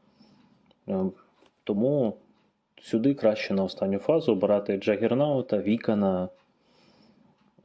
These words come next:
Це ті два основних чемпіона, яких я використовував,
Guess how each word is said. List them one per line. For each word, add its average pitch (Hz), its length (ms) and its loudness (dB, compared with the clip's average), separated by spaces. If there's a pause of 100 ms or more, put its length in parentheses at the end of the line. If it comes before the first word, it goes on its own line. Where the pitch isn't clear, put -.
(960)
Це 107 200 2
ті 101 400 0
два 92 460 0
основних 98 440 -2
чемпіона, 104 560 0
яких 95 420 -2
я 98 100 4
використовував, 90 800 -4